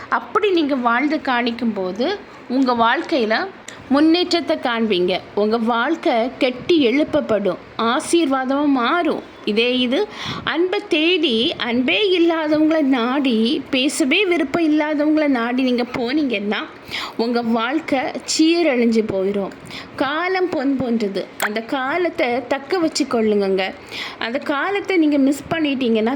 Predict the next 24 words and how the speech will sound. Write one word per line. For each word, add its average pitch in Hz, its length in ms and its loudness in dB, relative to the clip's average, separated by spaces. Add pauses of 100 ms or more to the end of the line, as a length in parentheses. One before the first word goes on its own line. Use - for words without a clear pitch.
திருப்பி 320 340 2
கிடைக்காது. 226 720 -2 (360)
ஒரு 254 220 0
வயசு 330 460 0
போனா 277 360 -4
திரும்ப 320 420 0
அந்த 302 180 2
வயசு 277 460 0
வருமா 254 460 2
அப்படின்னு 247 240 2
சொல்லி 262 360 2
யோசித்தா 247 320 0
கண்டிப்பா 262 500 -2
இல்ல. 214 400 0 (320)
எக்ஸாம்பிளுக்கு 381 760 0
சொல்ல 254 300 0
போனா, 254 300 -4
உங்களுக்கு 262 380 -2
இப்போ 269 200 0
ஒரு 233 300 0
எயிட்டீன் 277 460 2
வ-, 254 260 -2
இயர்ஸ் 254 540 2
இருக்குன்னா 208 420 0